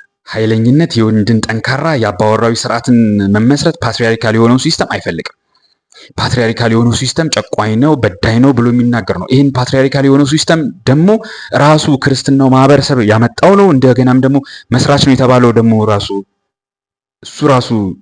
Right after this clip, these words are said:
ያወረደው ነው ወደ ታች። ስለዚህ አይፈልጉትም። እነዚህ ሰዎች ለስሙ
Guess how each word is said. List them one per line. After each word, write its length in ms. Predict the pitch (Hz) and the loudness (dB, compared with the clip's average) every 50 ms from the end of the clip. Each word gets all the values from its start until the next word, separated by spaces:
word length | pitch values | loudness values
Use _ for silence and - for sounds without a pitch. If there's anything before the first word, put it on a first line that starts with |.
| _ _ _ _ _ _ _ _ - - _ _ _ - | _ _ _ _ _ _ _ _ -20 -20 _ _ _ -10
ያወረደው 520 | 92 104 104 110 110 104 104 101 92 95 90 | -6 -2 0 0 2 2 0 0 -2 -2 -2
ነው 100 | 90 92 | -2 -4
ወደ 120 | 92 - | -4 -4
ታች። 220 | - 92 - - - - _ _ _ _ _ _ _ _ _ _ _ _ _ _ _ - | -6 -10 -8 -8 -12 -12 _ _ _ _ _ _ _ _ _ _ _ _ _ _ _ -16
ስለዚህ 240 | - 113 117 120 139 | -8 -6 -2 0 0
አይፈልጉትም። 480 | 139 - 135 131 110 90 90 - - - _ _ _ _ _ _ _ - | 0 0 0 -2 -2 -6 -8 -12 -12 -18 _ _ _ _ _ _ _ -4
እነዚህ 220 | 110 127 139 143 | 0 0 0 2
ሰዎች 240 | 143 156 156 160 156 - | 2 0 0 0 0 0
ለስሙ 280 | 139 143 131 - 165 | -2 -2 -2 -2 -2